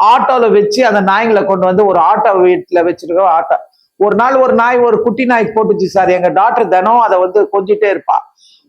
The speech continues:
திடீர்னு பார்த்தா யாரோ ஒருத்தர் ஆட்டோல வந்து அந்த ஆட்டோல தூக்கிட்டு போயிட்டாங்க. அந்த ஆட்டோக்காரு, ஆட்டோக்கார் ஃபேமிலியா, ஒரே அழுக எங்க வீட்டுல, "அந்த நாய் வேணும்னு." "இவ்வளவு நாய் இருக்கேம்மான்னு," இருந்தாலும் அந்த நாய் வேணும். ஆனா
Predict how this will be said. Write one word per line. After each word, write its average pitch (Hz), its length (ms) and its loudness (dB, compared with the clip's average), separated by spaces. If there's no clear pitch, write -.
திடீர்னு 294 420 0
பார்த்தா 254 380 0
யாரோ 226 260 4
ஒருத்தர் 233 320 0
ஆட்டோல 254 280 0
வந்து 226 180 2
அந்த 214 180 0
ஆட்டோல 233 260 2
தூக்கிட்டு 214 340 -4
போயிட்டாங்க. 160 300 -2
அந்த 160 120 -2
ஆட்டோக்காரு, 180 540 -2
ஆட்டோக்கார் 202 480 0
ஃபேமிலியா, 151 500 -6
ஒரே 202 240 2
அழுக 254 380 2
எங்க 190 220 0
வீட்டுல, 220 220 0
"அந்த 180 200 0
நாய் 202 260 0
வேணும்னு." 196 500 0
"இவ்வளவு 196 300 0
நாய் 233 260 0
இருக்கேம்மான்னு," 214 540 -2
இருந்தாலும் 208 460 2
அந்த 185 180 0
நாய் 196 160 2
வேணும். 180 240 2
ஆனா 285 160 0